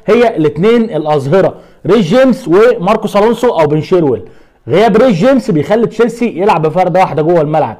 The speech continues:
الا وهي الناحيه الشمال. يعني تشيلسي بيلعب مكسور الجناح في وجود اسبليكويتا الناحيه اليمين، فبيعتمد على بوليسيتش في الهجمات من ناحيه اليمين، انما في ناحيه الشمال بيعتمد على ماركوس الونسو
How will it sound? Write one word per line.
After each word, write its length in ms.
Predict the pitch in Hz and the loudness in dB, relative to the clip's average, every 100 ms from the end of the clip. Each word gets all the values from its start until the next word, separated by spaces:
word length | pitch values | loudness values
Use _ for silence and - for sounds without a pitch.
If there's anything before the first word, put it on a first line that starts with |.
| - | -4
الا 280 | 185 214 196 | 0 2 0
وهي 480 | 139 151 185 151 120 | 0 0 0 -2 -4
الناحيه 280 | 156 160 | -8 -6
الشمال. 360 | 147 - 131 120 - - - | -8 -8 -10 -10 -14 -20 -8
يعني 240 | 139 151 | -4 -4
تشيلسي 380 | 151 233 240 262 | -4 -4 -2 -2
بيلعب 320 | 147 202 208 | 0 2 2
مكسور 320 | 175 - - 208 | 0 -4 0 0
الجناح 420 | 151 175 220 - - _ | 0 -2 -2 -6 -20 _
في 80 | 151 | -2
وجود 220 | 170 214 | 0 0
اسبليكويتا 760 | 208 170 185 196 214 214 202 | 0 0 0 0 0 0 -2
الناحيه 420 | 147 156 185 196 185 | -2 -4 -2 0 0
اليمين، 480 | 147 143 156 135 - - - | 0 -2 -2 -4 -8 -12 -4
فبيعتمد 480 | 170 170 180 247 190 | -2 0 0 0 0
على 180 | 147 | 0
بوليسيتش 460 | 139 226 220 262 - | 0 0 0 -4 -6
في 60 | 147 | -6
الهجمات 520 | 135 139 175 220 - - - | -6 -4 -2 -2 -4 -12 -6
من 120 | 156 | -2
ناحيه 220 | 208 190 175 | -2 -2 0
اليمين، 320 | 160 151 113 - - 165 | 0 -2 -4 -10 -8 -2
انما 240 | 233 277 | 2 2
في 60 | 233 | 2
ناحيه 200 | 247 220 | 0 -2
الشمال 380 | - 220 262 | -2 0 2
بيعتمد 420 | 196 170 139 226 226 | 2 0 0 0 2
على 180 | 151 | 2
ماركوس 360 | 147 214 214 175 | 0 -2 -2 -2
الونسو 440 | 180 226 226 233 | 0 0 0 -2